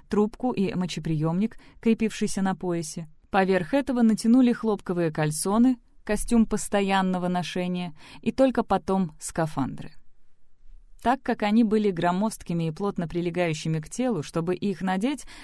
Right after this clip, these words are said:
требовалась посторонняя помощь и много времени. В последнюю очередь надевали перчатки и головной убор. Перчаток было две пары, первая нейлоновая, комфортная пара,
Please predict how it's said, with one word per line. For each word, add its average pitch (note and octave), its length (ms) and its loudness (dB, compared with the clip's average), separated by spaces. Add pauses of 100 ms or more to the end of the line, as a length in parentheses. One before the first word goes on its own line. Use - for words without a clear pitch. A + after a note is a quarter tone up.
требовалась C#4 540 -2
посторонняя G#3 720 0
помощь A#3+ 420 0
и G#3 100 0
много G3 360 0
времени. - 500 -6 (460)
В - 80 -20
последнюю F3+ 540 0
очередь G3+ 560 -2
надевали G3 420 2
перчатки B3+ 600 -2
и A#3 160 0
головной F#3 580 0
убор. C#3 420 -6 (520)
Перчаток G3 500 0
было F3+ 220 -2
две F3 280 0
пары, A3 360 -2 (180)
первая F3+ 360 2
нейлоновая, E3 760 0 (160)
комфортная F#3+ 640 -2
пара, G#3+ 340 -2